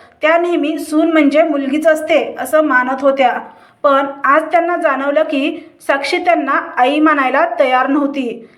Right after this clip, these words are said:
"साक्षी, मी फक्त तुझ्यासाठी चांगलं असावं म्हणून बोलत होते. तुला माझ्या शब्दांचा त्रास झाला असेल तर मी माफी मागते, पण प्रत्येक गोष्टीत स्वातंत्र्य असलं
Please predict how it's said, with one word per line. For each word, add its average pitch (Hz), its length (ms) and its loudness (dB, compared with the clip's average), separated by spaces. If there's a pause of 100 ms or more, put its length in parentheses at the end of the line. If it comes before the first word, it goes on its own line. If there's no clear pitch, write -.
(180)
"साक्षी, 277 680 -2
मी 302 240 0
फक्त 349 220 0 (140)
तुझ्यासाठी 302 560 0
चांगलं 277 420 -2
असावं 277 520 2
म्हणून 285 300 0
बोलत 262 340 2
होते. 269 540 0 (260)
तुला 285 260 2
माझ्या 359 300 2
शब्दांचा 320 880 0
त्रास 285 300 0
झाला 311 200 2
असेल 311 460 2 (300)
तर 277 160 2
मी 302 200 0
माफी 285 380 0
मागते, 285 680 0
पण 285 240 2
प्रत्येक 294 500 -2
गोष्टीत 359 380 0
स्वातंत्र्य 294 600 0
असलं 330 440 2